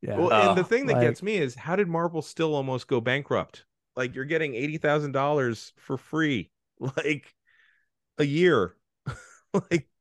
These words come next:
Speaker 1: th-, there,
Speaker 3: They didn't
Speaker 1: there were some really bad life decisions made
Speaker 2: There
Speaker 1: on a,
Speaker 2: were.
Speaker 1: on a corporate
Speaker 2: Rob
Speaker 3: They didn't
Speaker 2: Liefeld
Speaker 3: work with the
Speaker 2: decisions.
Speaker 1: level
Speaker 3: Muppets.
Speaker 1: during that time
Speaker 2: Yeah,
Speaker 1: period.
Speaker 2: that's true. They
Speaker 1: So,
Speaker 2: didn't work
Speaker 1: yeah,
Speaker 2: with the
Speaker 1: mm,
Speaker 2: Muppets.
Speaker 1: yeah, meaningful.
Speaker 2: So, but Hulk Hogan was not happy with the money that he was getting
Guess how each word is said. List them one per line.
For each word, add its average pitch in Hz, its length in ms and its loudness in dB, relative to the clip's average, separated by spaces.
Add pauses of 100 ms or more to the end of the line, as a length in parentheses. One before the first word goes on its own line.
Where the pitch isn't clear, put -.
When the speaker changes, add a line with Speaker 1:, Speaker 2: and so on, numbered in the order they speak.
(420)
Speaker 1:
th-, 175 400 -4
there, 165 180 6
Speaker 3:
They 170 100 8
didn't 151 200 6
Speaker 1:
there 165 160 8
were 208 160 8
some - 180 0
really 139 300 4
bad 120 560 0
life 117 280 -2
decisions 135 560 0
made 135 560 0
Speaker 2:
There 123 180 6
Speaker 1:
on 113 80 4
a, 120 40 -2
Speaker 2:
were. - 80 -8 (140)
Speaker 1:
on 131 120 0
a 127 40 -2
corporate 123 340 0
Speaker 2:
Rob 101 60 2
Speaker 3:
They 110 120 4
didn't 123 180 4
Speaker 2:
Liefeld 107 60 4
Speaker 3:
work 123 180 4
with 120 140 4
the 120 60 4
Speaker 2:
decisions. 123 240 4
Speaker 1:
level 123 140 4
Speaker 3:
Muppets. 123 40 -2
Speaker 1:
during 120 240 -4
that 117 100 -8
time 120 160 -4
Speaker 2:
Yeah, 131 140 2
Speaker 1:
period. 117 180 2
Speaker 2:
that's 117 100 -2
true. 135 220 -6 (200)
They 127 80 -8
Speaker 1:
So, 117 40 -2
Speaker 2:
didn't 104 200 -2
work 151 100 2
Speaker 1:
yeah, 147 80 6
Speaker 2:
with 143 80 -2
the 139 80 2
Speaker 1:
mm, 131 180 6
Speaker 2:
Muppets. - 260 -10 (480)
Speaker 1:
yeah, 98 200 -2 (320)
meaningful. 110 240 4 (100)
Speaker 2:
So, 90 220 0 (520)
but 143 140 4
Hulk 170 220 2
Hogan 165 280 0
was 104 140 -6
not 120 220 -2
happy 131 400 -6
with 107 120 -10
the - 80 -6
money 107 320 -4
that 98 160 -8
he 107 180 -8
was 95 180 -4
getting 101 460 -4